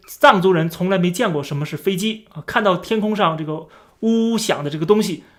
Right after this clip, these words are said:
啊，不知道是什么，就给它起名字是一个铁的鸟，啊，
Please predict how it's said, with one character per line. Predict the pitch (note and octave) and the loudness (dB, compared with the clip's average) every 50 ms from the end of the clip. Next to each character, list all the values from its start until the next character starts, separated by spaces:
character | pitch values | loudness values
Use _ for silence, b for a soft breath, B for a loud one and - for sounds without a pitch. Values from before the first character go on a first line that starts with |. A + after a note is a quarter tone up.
| b b b b b | b b b b b
啊， | - D#3+ - - - - | -14 -14 -14 -14 -10 -4
不 | - A3+ | 0 4
知 | B3 | 6
道 | A3+ G3+ | 6 4
是 | - - - | 4 2 -2
什 | E3+ - D3+ | -2 -2 -2
么， | D3 D3 D#3 - _ _ _ _ _ | -6 -8 -12 -16 _ _ _ _ _
就 | - G#3 | 0 0
给 | F3+ - D#3 | 2 2 2
它 | E3 F3+ | 0 -2
起 | F3 - - E3 D3 | -4 -4 -4 -2 -2
名 | D3 D#3+ | 0 0
字 | E3+ F3+ | -2 -2
是 | D#3+ - E3+ D3+ - - - | -2 -4 -6 -8 -8 -10 -10
一 | F3 | -8
个 | E3+ F3 | -8 -8
铁 | - - - - - C#3 C#3 | -8 -10 -8 -6 -4 -4 -2
的 | D#3+ F3+ | -2 -2
鸟， | F3 E3 - - - - _ _ - | -2 -2 -4 -8 -14 -18 _ _ -20
啊， | - | -20